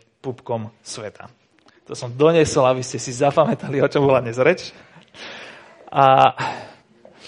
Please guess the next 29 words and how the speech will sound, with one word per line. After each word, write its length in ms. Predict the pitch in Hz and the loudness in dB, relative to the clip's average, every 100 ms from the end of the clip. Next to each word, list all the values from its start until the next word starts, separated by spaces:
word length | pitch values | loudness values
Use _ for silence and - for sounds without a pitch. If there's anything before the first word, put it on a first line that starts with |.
| - _ _ _ - | -20 _ _ _ -2
A 80 | 185 | 0
my 80 | |
si 160 | 294 262 | 2 4
dnes 160 | 185 - | 2 4
povieme, 400 | 185 202 170 160 | 4 6 4 4
že 160 | 151 | 2
to 80 | 151 | 4
je 160 | 160 156 | 6 8
aké 640 | 185 185 165 147 131 117 | 6 6 8 8 6 8
iracionálne 1120 | 185 220 202 196 180 170 151 147 143 139 139 | 8 8 6 6 6 6 6 6 6 6 4
a 480 | 135 120 117 113 113 123 | 4 4 4 2 2 0
až 160 | - | -2
hlúpe 400 | 135 190 254 - | 2 6 6 6
a 80 | 175 | 6
naivné, 320 | 165 214 190 160 | 6 6 6 4
keď 80 | 165 | 2
si 160 | 170 185 | 0 0
niekto 240 | 185 196 | 2 2
o 0 | |
sebe 240 | 175 160 | 4 2
myslí, 240 | 175 170 156 | 0 -2 2
že 80 | 147 | 2
je 80 | |
pupkom 240 | 196 190 175 | 2 0 -2
svojho 240 | 156 156 | 2 2
sveta, 400 | 147 185 147 127 | 4 2 2 0
či 160 | - 156 | 0 -2
pupkom 240 | 196 185 | -2 -2
sveta. 400 | 165 220 156 123 | 2 2 2 -2